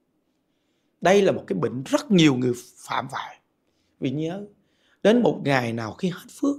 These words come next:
rồi, kinh khủng lắm. Nó đến với mình rồi giống như tan nhà bại sản, mất mạng đọa lạc, khổ đau.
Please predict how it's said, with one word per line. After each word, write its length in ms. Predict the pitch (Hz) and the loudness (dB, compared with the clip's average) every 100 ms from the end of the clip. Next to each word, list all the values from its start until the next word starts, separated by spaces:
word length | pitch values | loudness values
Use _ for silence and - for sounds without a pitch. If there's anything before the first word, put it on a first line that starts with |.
| - | -6
rồi, 160 | 110 - _ _ _ _ - | -12 -14 _ _ _ _ -2
kinh 200 | 226 220 | -2 -2
khủng 220 | - 101 | -6 -8
lắm. 180 | 160 214 _ _ _ _ _ _ _ _ _ _ _ _ _ - | -10 -16 _ _ _ _ _ _ _ _ _ _ _ _ _ -6
Nó 80 | 208 | 0
đến 280 | 202 240 | 2 2
với 100 | 247 | 0
mình 260 | 226 147 110 | 0 -2 -4
rồi 260 | 120 107 110 | -8 -8 -8
giống 180 | 160 | -8
như 160 | 202 190 190 | -8 -8 -6
tan 280 | 220 240 | -4 0
nhà 240 | 220 147 127 | 0 -2 -6
bại 220 | 120 117 | -10 -10
sản, 320 | 123 - - - _ _ _ _ _ _ _ | -10 -10 -16 -20 _ _ _ _ _ _ _
mất 240 | 214 262 - | -6 -6 -4
mạng 360 | 147 117 131 | -6 -6 -8
đọa 180 | 135 117 | -10 -8
lạc, 240 | 131 - - _ _ _ _ _ | -10 -12 -14 _ _ _ _ _
khổ 260 | - 127 190 | -16 -14 -14
đau. 180 | - | -18